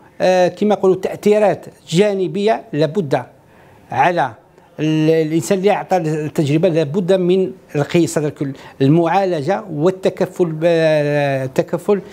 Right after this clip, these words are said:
به. حنا تخ-، تكلمت لي على ال-، لا production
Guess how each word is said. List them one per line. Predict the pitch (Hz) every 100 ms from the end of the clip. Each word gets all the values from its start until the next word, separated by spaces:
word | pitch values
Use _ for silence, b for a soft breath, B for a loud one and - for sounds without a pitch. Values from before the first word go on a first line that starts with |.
| B B 127
به. | 117 - - B B
حنا | - 208
تخ-، | 214 208 165 156 156
تكلمت | - 202 220 196 202
لي | 240
على | 202
ال-، | 196 190 185
لا | 180
production | 208 180 185 131